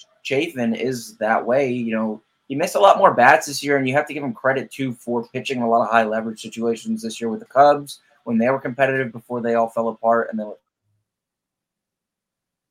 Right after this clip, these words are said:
quietly over the last couple of years, been among the better, if not more under the radar relievers in the sport. I'm a,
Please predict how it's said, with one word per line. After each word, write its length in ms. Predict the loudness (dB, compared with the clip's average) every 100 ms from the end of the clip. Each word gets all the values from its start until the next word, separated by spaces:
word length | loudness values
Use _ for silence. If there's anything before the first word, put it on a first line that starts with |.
| _ _ _ _ _ _ _ _ _ _
quietly 440 | 4 8 8 4 -4
over 100 | -2
the 60 |
last 220 | 2 2
couple 200 | 0 -4
of 80 | -4
years, 200 | -4 -6
been 460 | -8 -6 -4 -2 -4
among 460 | -2 0 0 -2
the 300 | -2 -2 -2 -4 _ _ _ _ _ _ -20 -20 -20 -20 _ _ _
better, 520 | 0 2 4 2 0
if 200 | 0 -2
not 400 | 0 2 4 2
more 280 | 0 0 0
under 240 | 0 -2 -6
the 120 | -8
radar 420 | -6 -6 -2 -2
relievers 440 | -2 -8 -8 -8
in 60 | -12
the 60 | -16
sport. 320 | -8 -2 -2
I'm 140 | -2
a, 180 | -4 -6